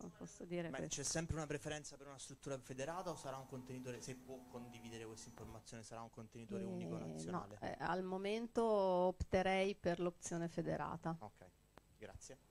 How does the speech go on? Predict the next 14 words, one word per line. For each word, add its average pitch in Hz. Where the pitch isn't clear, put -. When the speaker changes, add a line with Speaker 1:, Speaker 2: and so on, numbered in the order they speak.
Speaker 1:
A -
vari 170
livelli. 156
Ma -
questo 233
è 196
anche 202
un 202
po' 196
dettato 196
dalle 185
finalità, 175
eh. 185
Cioè, 175